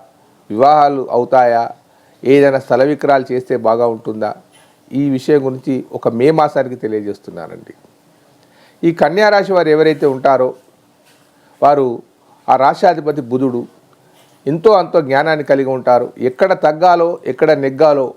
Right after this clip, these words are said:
అనేది వీరికి బాగా తెలుసు. ఎందుకంటే అది రెండు మనస్తత్వాలతో కూడుకున్నది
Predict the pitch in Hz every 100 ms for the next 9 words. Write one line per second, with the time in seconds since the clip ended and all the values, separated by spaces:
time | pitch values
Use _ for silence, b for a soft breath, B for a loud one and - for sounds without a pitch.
0 | - 127 135 131 127 123 117 107 120 127
1 | 123 117 110 - - _ b b b b
2 | 139 165 175 160 156 135 127 - - 135
3 | 135 120 113 135 170 151 151 151 147 -
4 | 139 131 127 113 131 127 123 113 107